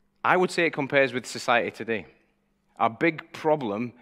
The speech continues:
is not that we're gonna fight each other. That's not our big problem as to why we won't love each other. Our big problem, one of our big problems, is our egos. It's so competitive out there.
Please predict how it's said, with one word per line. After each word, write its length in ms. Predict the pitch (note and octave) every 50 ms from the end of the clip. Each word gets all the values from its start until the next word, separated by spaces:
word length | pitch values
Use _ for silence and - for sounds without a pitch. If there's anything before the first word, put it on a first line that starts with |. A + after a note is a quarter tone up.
| _ _
is 140 | - A2+ G#2
not 100 | C#3 B2+
that 80 | C#3 C3+
we're 80 | C3+
gonna 160 | C3 C3 A#2+ G#2+
fight 360 | - - - C3 C3+ C3+ -
each 260 | A2+ A2+ G#2+ - -
other. 300 | G2+ F2 F#2 A2 C3 B2+ _ _ _ _ _ _ _ _ _ _ _ _ _ _ _ _ _ _ _ _ _ _ _ _ _ _ _ _ _ _ _ _ _ -
That's 160 | G#2 A2+ -
not 100 | D#3 C#3+
our 100 | B2+ C3
big 180 | A#2 C#3+ C3 -
problem 260 | - C#3+ C3 C3 B2
as 80 | A#2 -
to 80 | - A2
why 160 | A2+ A#2 B2
we 100 | A#2+ A#2
won't 220 | A2+ A#2 B2 G#2
love 160 | G#2+ B2 A#2
each 180 | A2 G2 - -
other. 100 | F#2+ G2
Our 140 | G2+ G2+ F#2+
big 240 | F#2 - C#3+ C#3 -
problem, 460 | - - C3+ B2+ A2+ G2 F#2 G2+ A2
one 140 | A#2+ C#3+ D3+
of 100 | C3+ B2
our 120 | A2 G#2
big 160 | G#2 G#2+ G2
problems, 420 | - - G#2 F#2+ G2 G2+ G2+ F#2+ - -
is 180 | A#2 A#2 G#2+
our 200 | A#2 G#2+ G#2+ - -
egos. 680 | A#2 B2 C3 C3 A#2+ C3 G#2+ F2 D2+ - - - - _ _ _ _ _ _ _ _ _ _ _ _ _ _ _ _ _ _ _ _ _ _ _ _ _ _ _ -
It's 160 | A2+ G#2+ -
so 300 | - - - C#3 C#3 C3+
competitive 880 | C3+ - C3 A#2 - - C#3 C#3+ - - C3 - - A#2+ G2+ F2 - - -
out 220 | - A2 G#2 D2+ F#2+
there. 300 | G2+ F2+ E2+ D#2+ -